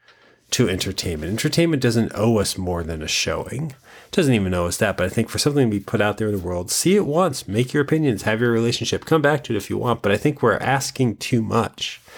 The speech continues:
And I think that's definitely a product or an outcome or just a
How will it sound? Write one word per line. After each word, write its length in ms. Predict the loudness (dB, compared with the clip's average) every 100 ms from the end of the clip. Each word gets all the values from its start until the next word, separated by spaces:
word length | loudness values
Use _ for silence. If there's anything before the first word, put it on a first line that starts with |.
| -20 -20 -20 -20 -20 -20 _ -6
And 200 | -2 -2
I 100 | 0
think 240 | 0 2
that's 260 | 0 -2 -2
definitely 500 | -2 0 0 2 0
a 60 |
product 760 | -2 -2 0 2 2 -2 -6 -10
or 160 | -8
an 80 | -2
outcome 580 | 0 -2 -4 -2 0 0
or 120 | -2
just 260 | -4 -4 -4
a 220 | -4